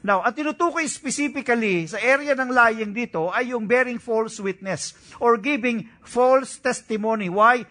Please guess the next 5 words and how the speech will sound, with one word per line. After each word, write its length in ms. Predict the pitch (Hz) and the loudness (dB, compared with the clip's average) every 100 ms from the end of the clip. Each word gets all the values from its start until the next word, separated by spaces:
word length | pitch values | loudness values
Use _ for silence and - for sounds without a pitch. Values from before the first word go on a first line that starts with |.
| _ | _
Because 320 | - 220 226 - | -10 -6 -6 -6
it 80 | - - - | -12 -6 4
harms 720 | 269 262 202 175 185 190 - - - - | 6 8 6 2 -4 -10 -12 -14 -14 0
other 320 | 220 208 214 | 2 4 2
people. 480 | 214 185 180 185 110 | 0 -6 0 0 0